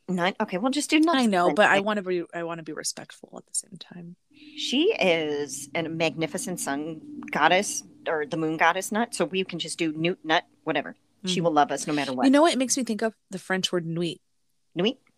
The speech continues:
Speaker 1: It might
Speaker 2: Which
Speaker 1: even be
Speaker 2: is
Speaker 1: that.
Speaker 2: for, um,
Speaker 1: <laughs>
Speaker 2: for night. Bonne nuit.
Speaker 1: Yeah. I
Speaker 2: Mm-hmm.
Speaker 1: think it's, like, Newt. I'm, I'm gonna go with Newt.
Speaker 2: All right.
Speaker 1: Who was a mother figure who nurtured,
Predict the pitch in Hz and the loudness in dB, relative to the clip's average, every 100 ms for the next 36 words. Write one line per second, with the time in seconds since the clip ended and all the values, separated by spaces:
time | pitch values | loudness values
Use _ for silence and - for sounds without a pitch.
0 | - 226 254 170 - 208 170 - - - | 4 6 6 4 2 4 4 6 6 4
1 | - - - 523 - 370 349 311 - 165 | 0 2 4 4 4 0 -4 -6 -4 -4
2 | 160 160 - - - - _ _ _ _ | -2 -4 -6 -12 -14 -16 _ _ _ _
3 | _ _ _ 180 175 165 127 _ _ - | _ _ _ -2 -2 -4 -6 _ _ -12
4 | 170 156 170 180 226 285 240 165 151 82 | -10 -8 -6 -2 -4 -4 -8 -8 -12 -14
5 | _ _ _ _ _ _ 202 214 214 220 | _ _ _ _ _ _ -6 -4 -4 -4
6 | 202 170 143 - 240 _ - 156 90 - | -6 -6 -10 -10 -14 _ -8 -6 -6 -12
7 | 202 175 _ 294 277 214 220 233 - 208 | -18 -18 _ 0 0 2 4 4 2 -4
8 | 202 202 226 240 202 160 180 175 190 190 | -2 -2 -2 -4 -4 -4 -6 -6 -8 -8
9 | 185 180 180 180 190 226 - 254 262 | -8 -6 -4 -2 -2 -2 2 2 4